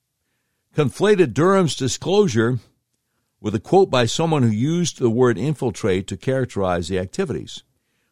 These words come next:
Before long, Trump claimed the filing vindicated his twenty seventeen claim of spying, the tweet about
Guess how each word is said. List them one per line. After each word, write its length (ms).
Before 320
long, 460
Trump 420
claimed 480
the 80
filing 560
vindicated 680
his 160
twenty 240
seventeen 560
claim 320
of 120
spying, 580
the 80
tweet 320
about 320